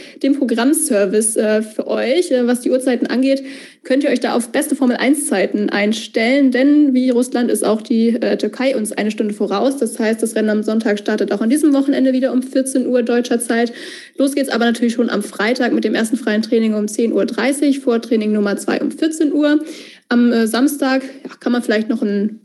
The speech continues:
verspätetes Frühstück vom Fernseher einlegen. Um elf Uhr geht's da los und die Qualifikation haben wir dann ebenfalls wieder um vierzehn Uhr am Samstag. Aber,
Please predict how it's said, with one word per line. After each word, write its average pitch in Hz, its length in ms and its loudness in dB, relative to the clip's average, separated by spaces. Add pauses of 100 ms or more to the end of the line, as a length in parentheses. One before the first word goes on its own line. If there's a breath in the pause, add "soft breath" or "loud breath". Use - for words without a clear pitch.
verspätetes 226 500 -4
Frühstück 240 420 0
vom 196 200 -4
Fernseher 247 380 0
einlegen. 233 500 2
Um 202 100 0
elf 226 240 0
Uhr 226 160 2
geht's 214 280 -2
da 247 360 0
los 254 460 2
und 262 260 2
die 254 120 2
Qualifikation 214 920 0
haben 208 140 0
wir 208 60 2
dann 208 200 0
ebenfalls 208 580 -2
wieder 202 300 -2 (420 loud breath)
um 233 200 2
vierzehn 233 440 -2
Uhr - 160 -4
am 190 100 0
Samstag. - 640 -4 (400)
Aber, 302 400 0